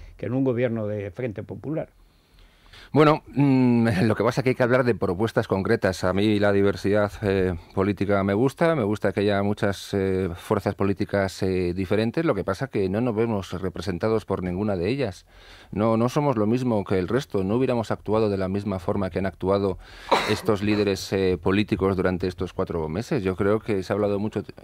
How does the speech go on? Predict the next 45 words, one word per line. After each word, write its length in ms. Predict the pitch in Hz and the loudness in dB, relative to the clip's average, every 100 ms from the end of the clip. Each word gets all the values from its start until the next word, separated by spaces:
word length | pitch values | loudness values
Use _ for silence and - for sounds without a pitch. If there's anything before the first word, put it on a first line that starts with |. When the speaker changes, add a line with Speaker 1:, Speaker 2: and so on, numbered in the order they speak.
| - | -14
Speaker 2:
durante 440 | - 82 98 92 | -10 -4 -2 -2
los 140 | 95 92 | -2 -2
últimos 340 | 101 104 98 | -2 -2 -2
tiempos 380 | - 117 104 92 | 0 0 0 -2
de 120 | 90 | -2
esto 340 | 95 104 95 - - - - - | -2 -2 -2 -4 -16 -20 -16 -6
que 100 | 90 | -4
se 120 | 95 | -2
decía 420 | 95 90 110 98 | -4 -2 0 0
política 540 | 87 92 - 98 98 98 | -2 -4 -4 -2 0 2
nueva 400 | 107 117 143 156 | 2 2 0 -2
y, 80 | |
sin 160 | 117 98 | -4 -2
embargo, 400 | 92 92 107 127 | 0 0 0 -2
se 100 | - | -2
han 140 | 110 | -2
comportado 560 | 104 104 104 101 117 127 | -2 -2 -2 0 0 0
de 80 | 101 | -2
forma 260 | 107 110 | -2 -2
parecida 580 | 98 95 87 123 120 92 - - - - | 0 -2 -2 0 0 -2 -6 -20 -20 -8
a 120 | 90 | -2
la 120 | 92 | 0
política 640 | 85 92 104 110 95 85 80 | 0 0 0 0 2 2 0
vieja. 380 | 92 139 - 101 | 0 0 0 -4
Por 160 | 90 | -4
lo 40 | 87 | -4
tanto, 120 | 107 131 | -2 -2
no 100 | 120 | 0
nos 180 | 131 113 | 0 0
vemos, 480 | 123 139 104 - - | 0 0 -2 -4 -2
eh, 220 | 98 92 | 0 0
representados 800 | 98 90 90 95 87 127 101 98 | -2 -4 -4 -2 0 2 2 0
en 80 | 98 | -2
ninguna 280 | 92 120 | 0 0
de 60 | 107 | 0
esas 180 | 104 104 | -2 -4
formaciones 480 | 95 87 104 101 92 | -4 -4 -4 -4 -2
políticas. 500 | 90 113 156 107 - | -2 0 0 -2 -4
Pensamos 380 | 87 101 110 | -6 -4 -4
que 140 | - 98 | -4 -2
las 160 | 87 | -2
cosas 260 | - 113 123 | -4 -4 -4
se 80 | 90 | -2
pueden 240 | - 110 | 0 2
hacer 300 | 101 - 123 | 2 0 0